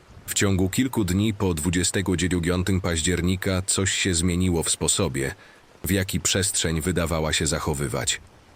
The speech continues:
Nie było żadnych wybuchów, żadnych dramatycznych świateł, tylko cisza. Gęsty, niewygodny. Jakby wszechświat właśnie się zatrzymał, by obserwować sam siebie.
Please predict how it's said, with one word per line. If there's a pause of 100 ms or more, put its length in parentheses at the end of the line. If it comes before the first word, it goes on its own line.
(120)
Nie
było
żadnych
wybuchów, (320)
żadnych
dramatycznych
świateł, (440)
tylko
cisza. (500)
Gęsty, (320)
niewygodny. (480)
Jakby
wszechświat
właśnie
się
zatrzymał, (360)
by
obserwować
sam
siebie.